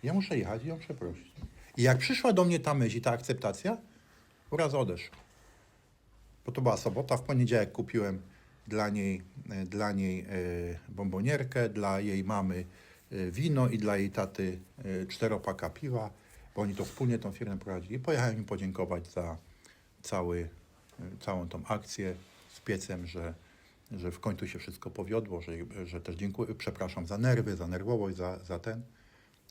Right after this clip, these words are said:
Ona miała łzy w oczach, słuchajcie, jak to. Bo wiecie, no też czuła pewnie, że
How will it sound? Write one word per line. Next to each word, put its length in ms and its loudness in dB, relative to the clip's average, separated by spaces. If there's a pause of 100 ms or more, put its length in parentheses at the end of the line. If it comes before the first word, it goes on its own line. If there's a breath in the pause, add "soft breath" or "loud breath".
(140)
Ona 340 4 (100)
miała 240 6
łzy 260 2
w 40 -2
oczach, 320 -4
słuchajcie, 380 -6
jak 160 -8
to. 120 -12 (1120)
Bo 80 2
wiecie, 220 2
no 100 0
też 200 0
czuła 300 8
pewnie, 360 0
że 200 -2